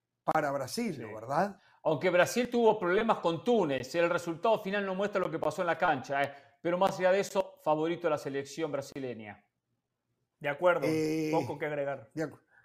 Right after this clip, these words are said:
Speaker 1: no pre-, no opinó de España-Uruguay usted, Pe-, del Valle, porque no quiere decir
Speaker 3: Sí.
Speaker 1: lo que usted siente.
Speaker 3: No, no, no, sí opino, no, no, sí opino. Lo que pasa es que usted s-, me-, se metió con el tema de Brasil. Em,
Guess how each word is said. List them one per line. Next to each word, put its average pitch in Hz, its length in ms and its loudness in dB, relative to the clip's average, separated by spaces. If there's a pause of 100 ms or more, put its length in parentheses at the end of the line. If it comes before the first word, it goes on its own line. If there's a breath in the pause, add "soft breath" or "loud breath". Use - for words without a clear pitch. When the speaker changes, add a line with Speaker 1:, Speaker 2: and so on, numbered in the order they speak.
(360 soft breath)
Speaker 1:
no 208 320 8
pre-, 226 320 4
no 226 180 8
opinó 226 420 6
de 226 100 6
España-Uruguay 202 840 4
usted, 151 320 -4
Pe-, 165 200 0
del 165 260 -2
Valle, 175 260 2
porque 170 380 -4
no 208 180 0
quiere 214 260 -2
decir 190 280 -2
Speaker 3:
Sí. 208 80 -4
Speaker 1:
lo 190 160 -4
que 190 80 -6
usted 180 200 -4
siente. 165 460 -4
Speaker 3:
No, 214 80 2
no, 233 60 -4
no, 262 400 0
sí - 160 -6
opino, 226 420 -2
no, 240 140 -4
no, 269 120 -2
sí 262 100 -6
opino. 269 260 0
Lo 214 120 2
que 202 60 -10
pasa 247 240 0
es 240 60 -6
que 202 80 -8
usted 220 200 -2
s-, 233 200 -6
me-, 165 420 -10
se 160 160 -10
metió 151 480 -8
con 185 140 -4
el 147 80 -8
tema 185 240 0
de 156 60 2
Brasil. 156 480 -6 (400 soft breath)
Em, 165 600 -6